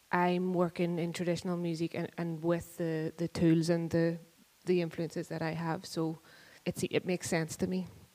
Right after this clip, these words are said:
In terms of the relationship between traditional and, and classical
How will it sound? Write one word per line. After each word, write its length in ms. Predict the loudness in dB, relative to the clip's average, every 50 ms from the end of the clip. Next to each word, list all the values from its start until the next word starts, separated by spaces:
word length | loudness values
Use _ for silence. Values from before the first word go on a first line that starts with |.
| -20 _ _ _ _ _ -8 -4 -2
In 80 | 0
terms 320 | 4 4 4 4 4 2 2
of 160 | 0 2 4
the 180 | 4 4 6
relationship 600 | 6 4 4 4 2 0 0 -2 -2 -2 -2 -2
between 460 | -4 -6 -4 -2 -2 -2 -2 -2 -4 -8 -10 -14 -12 -8
traditional 580 | -6 -2 0 0 0 -2 -2 -4 -2 0 0
and, 160 | 0 -2 -4 -8 -10 -8
and 280 | -6 -6 -4 -6 -6
classical 760 | -6 -4 -4 -2 -2 -4 -6 -8 -4 -2 0 0 0 -2 -6